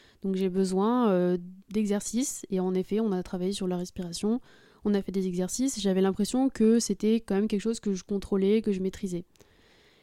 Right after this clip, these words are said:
Et en fait, euh, en arrivant à l'E N S, c'est là que j'ai vécu une dépression, parce que pendant la prépa, j'étais sous pression pendant trois ans, où je me suis vraiment mis la pression pour travailler, où les profs m'ont mis la pression,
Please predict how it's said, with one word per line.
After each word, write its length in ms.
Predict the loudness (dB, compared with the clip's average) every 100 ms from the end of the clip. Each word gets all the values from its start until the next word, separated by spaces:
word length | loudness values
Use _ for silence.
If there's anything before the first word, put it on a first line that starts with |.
| _
Et 120 | -4 -2
en 120 | -2
fait, 320 | 0 0 2
euh, 500 | 2 4 4 2 2
en 160 | 0 2
arrivant 540 | 2 2 2 0 0
à 120 | -2 0
l'E 120 | 0
N 140 | 0
S, 380 | 0 -2 -4 -10 _ -10
c'est 180 | -2
là 160 | 0 0
que 160 | 2 2
j'ai 160 | 2
vécu 380 | 0 2 0 0
une 120 | 0
dépression, 560 | 0 0 -2 -4 0 -2 -2 _ _ _ -10
parce 200 | -4 -2
que 80 | 0
pendant 240 | 2 2 2
la 120 | 0
prépa, 440 | -4 -2 0 -2 -4 _ _ _ _ _ -4
j'étais 300 | 0 2 0
sous 240 | -2 -2 -6
pression 500 | -2 -2 0 0 -2 -8 _ _
pendant 300 | -6 -4 -2
trois 380 | -2 0 2 2
ans, 200 | 0 -2
où 220 | -6 -4 -4
je 120 | -2
me 120 | -2
suis 180 | -4 -4
vraiment 320 | -2 0 2
mis 260 | 0 0 -2
la 120 | -2
pression 280 | -6 -8 -6
pour 140 | -8
travailler, 460 | -8 -4 -2 -2 -2
où 80 |
les 120 | -2 -2
profs 280 | -2 -4
m'ont 120 | -2 -4
mis 120 | -4
la 100 | -4
pression, 380 | -8 -8 -6